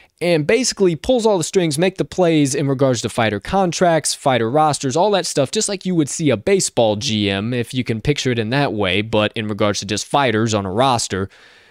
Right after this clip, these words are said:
but doesn't have to answer to anybody, doesn't have to ever face the media, doesn't have to ever show his face really, or really have to even put his stamp on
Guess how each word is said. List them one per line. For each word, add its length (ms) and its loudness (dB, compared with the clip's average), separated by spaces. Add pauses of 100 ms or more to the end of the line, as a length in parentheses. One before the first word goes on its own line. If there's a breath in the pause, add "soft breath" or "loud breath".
(320 soft breath)
but 180 2
doesn't 240 2
have 200 2
to 100 2
answer 260 2
to 80 2
anybody, 480 0 (200)
doesn't 220 2
have 140 2
to 80 4
ever 160 2
face 300 0
the 80 0
media, 360 2
doesn't 280 2
have 180 2
to 80 2
ever 180 2
show 260 2
his 120 0
face 340 0
really, 300 2
or 260 2
really 260 2
have 180 0
to 80 -2
even 240 -2
put 160 2
his 120 2
stamp 460 0
on 180 2